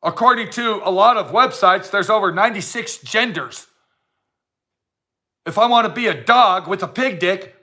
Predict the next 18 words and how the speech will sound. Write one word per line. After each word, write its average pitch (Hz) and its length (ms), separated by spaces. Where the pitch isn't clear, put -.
I'm 294 140
actually 302 340
a, 247 120
a 294 100
dog 311 420
pig. 147 480
Oink, 311 200
oink, 294 240
oink. 302 320
Ruff, 226 240
ruff, - 260
ruff. 226 220
I'm 302 200
a 170 200
dog 190 480
pig. 143 560
That's 277 300
my 175 200